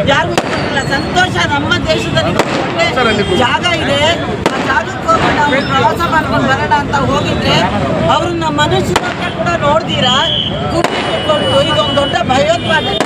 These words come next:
ಈ ಭಯೋತ್ಪಾದನೆನ ನಾವು ಖಂಡಿಸ್ತೀವಿ. ಸರ್ಕಾರ ಪ್ರವಾಸಿಗರಿಗೆ ಒಳ್ಳೆ, ಆ, ರಕ್ಷಣೆ ಮತ್ತೆ ಇದನ್ನ ಕೊಡ್ಬೇಕು ಅಂತ ಬಯಸ್ತೇವೆ.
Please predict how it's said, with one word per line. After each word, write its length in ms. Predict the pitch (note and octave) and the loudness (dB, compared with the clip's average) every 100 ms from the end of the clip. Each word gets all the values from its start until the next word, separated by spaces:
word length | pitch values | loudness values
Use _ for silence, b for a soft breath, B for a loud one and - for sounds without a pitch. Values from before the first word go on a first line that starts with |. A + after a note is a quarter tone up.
| - - - - - - | -4 -6 -6 -6 -4 0
ಈ 100 | - - | 0 2
ಭಯೋತ್ಪಾದನೆನ 920 | C4 C4 F4+ - F#4 F#4 F4+ F4+ F4+ F#4 | 2 2 2 0 0 0 0 0 0 0
ನಾವು 240 | F#4+ F4 D#4 | 2 2 2
ಖಂಡಿಸ್ತೀವಿ. 640 | C#4 G3+ F#3 - - C#4+ - - - - - - | 2 2 0 -2 -4 -4 -4 -4 -4 -2 0 0
ಸರ್ಕಾರ 440 | - - F#4 F#4+ F4+ F#4 F#4 | 0 0 -2 0 2 2 2
ಪ್ರವಾಸಿಗರಿಗೆ 840 | F#4 D4 D#4+ F4 - - F4 D#4 E4+ F4 - - - - - | 0 0 0 0 -2 0 0 0 0 -2 -4 -4 -2 0 0
ಒಳ್ಳೆ, 320 | C#4+ E4+ F4+ D#4+ - - - - D4+ - - C4 | 2 2 2 0 -2 -4 -4 -2 -2 -2 0 2
ಆ, 220 | C4+ C4 | 4 4
ರಕ್ಷಣೆ 640 | C4 - D#4+ F#4 F#4 F#4 F4+ | 2 0 -2 -2 0 0 0
ಮತ್ತೆ 260 | E4 D#4+ | -2 -2
ಇದನ್ನ 300 | D#4 F4+ - | 0 0 0
ಕೊಡ್ಬೇಕು 360 | D#4+ D4+ D#4 - | 0 0 0 0
ಅಂತ 160 | G3 - | 0 -2
ಬಯಸ್ತೇವೆ. 580 | - - G#2+ G#2 - | -2 -4 -2 -2 0